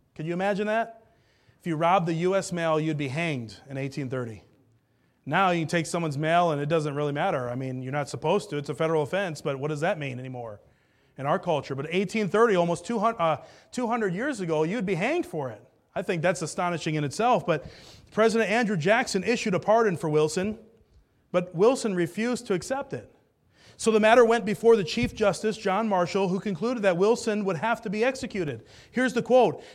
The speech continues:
"A pardon is a slip of paper," wrote Marshall, "the value of which is determined by the acceptance of the person to be pardoned.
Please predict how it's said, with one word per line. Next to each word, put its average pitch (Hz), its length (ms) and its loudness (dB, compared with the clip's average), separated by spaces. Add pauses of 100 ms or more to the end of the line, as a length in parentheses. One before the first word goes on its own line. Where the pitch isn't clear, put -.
"A 190 140 4
pardon 202 600 4 (240)
is 185 160 0
a 180 100 2
slip 233 280 2
of 226 140 2
paper," 160 340 -2
wrote 131 220 -4
Marshall, 139 560 -4 (240)
"the 165 100 2
value 214 440 4
of 185 100 2
which 196 180 2
is 185 100 -2
determined 220 560 -2
by 185 120 2
the 170 100 2
acceptance 226 600 0
of 180 180 -4
the 165 80 -2
person 214 500 -2
to 190 140 -8
be 175 100 -4
pardoned. 143 500 0